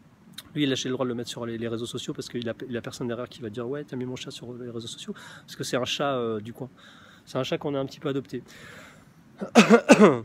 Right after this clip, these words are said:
J'adore les, les chats sauvages. Ne pucez pas vos chats. Car quand on puce les chats, on puce les humains après. C'est, on habitue tout doucement, tout ça.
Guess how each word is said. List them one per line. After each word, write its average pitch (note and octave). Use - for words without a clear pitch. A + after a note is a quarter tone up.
J'adore D#3
les, D#3
les C3
chats C#3
sauvages. A#2+
Ne C3
pucez F3
pas E3
vos D3
chats. C3
Car B2
quand -
on A#2
puce -
les -
chats, G#3+
on C3+
puce -
les E3+
humains C#3+
après. B2
C'est, B2
on A#2+
habitue C3+
tout -
doucement, A#2+
tout -
ça. -